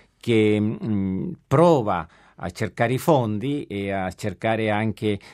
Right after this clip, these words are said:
di risolvere molti problemi per poterla concludere. Fra questi problemi, tra l'altro, della Sacra Famiglia è che molti disegni e modellini fatti dallo stesso Antoni Gaudì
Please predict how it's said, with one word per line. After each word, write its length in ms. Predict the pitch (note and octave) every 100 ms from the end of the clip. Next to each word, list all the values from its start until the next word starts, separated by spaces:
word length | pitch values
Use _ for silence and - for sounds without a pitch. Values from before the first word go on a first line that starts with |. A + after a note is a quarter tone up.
| _
di 80 | G2+
risolvere 440 | G2+ - A#2+ A2
molti 360 | G#2+ C#3+ C#3+ A2+
problemi 540 | - G2+ G2+ G#2 A#2+
per 180 | - G2
poterla 520 | G2+ F2 G2+ F#2+ F#2
concludere. 640 | - G2+ - D#3+ A2 F2 E2+
Fra 240 | - G#2+
questi 380 | - E3 - A2
problemi, 580 | G2 F#2 G2 F#2 F2 F2
tra 180 | F#2
l'altro, 480 | F#2+ F#2+ D#2+ - F2+
della 140 | F2 D#2+
Sacra 380 | - G2 F#2
Famiglia 560 | F#2+ A#2 G#2+ F#2 F2 F#2 - - - _
è 180 | B2 -
che 180 | B2
molti 400 | A#2+ C#3+ G3+ -
disegni 840 | G#2 G2+ - C3+ G#2 F#2 F2 F2 -
e 420 | - F2 F2 E2 E2 _ -
modellini 800 | A2+ A#2+ A2+ A#2 C#3 A2 F2+ E2+
fatti 400 | - A2+ - F#2
dallo 200 | F2 F2
stesso 380 | - A2+ -
Antoni 560 | F#2 E2 G#2 G#2 G2 F#2
Gaudì 540 | E2+ G#2 G#2+ B2 A#2